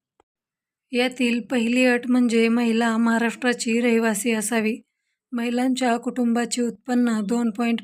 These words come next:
पाच लाखापेक्षा कमी असावे. महिलांच्या कुटुंबाकडेचा, कुटुंबाकडे चारचाकी वाहन नसावे.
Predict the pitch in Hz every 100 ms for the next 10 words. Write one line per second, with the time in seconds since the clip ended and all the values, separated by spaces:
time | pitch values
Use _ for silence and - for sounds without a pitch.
0 | - 226 233 233 220 233 247 240 - 208
1 | 233 _ _ _ - 233 233 233 214 226
2 | 226 220 226 _ _ _ _ - 233 233
3 | 240 254 254 240 240 247 240 226 233 233
4 | 240 240 240 220 220 - _ _ _ _
5 | _ _ _ - 294 247 247 240 240 240
6 | 240 262 226 233 240 233 220 247 247 233
7 | 226 226 220 220 220 226 220 220